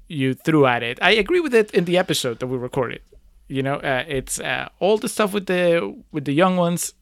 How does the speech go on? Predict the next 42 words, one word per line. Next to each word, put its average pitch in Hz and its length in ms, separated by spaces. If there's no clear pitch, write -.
It's 143 220
just, - 480
it's - 140
a 131 60
waste 160 260
of 147 60
time. 135 400
I 147 100
don't 170 160
care 143 240
about 131 180
Josh 139 200
Hartnett. 131 400
I 139 120
don't 170 120
care 180 140
about 175 140
Michelle 143 280
Williams. 127 420
I - 40
don't 139 140
care 165 100
about 151 160
the 127 100
other 131 160
two. 120 360
Uh, 127 300
but 165 220
I 175 100
care 269 220
a 311 60
lot 254 200
about 175 180
Jamie 190 220
Lee 165 100
Curtis, 156 420
and 139 160
I 135 120
think 170 320
that 147 240
that's 190 420
what, 156 360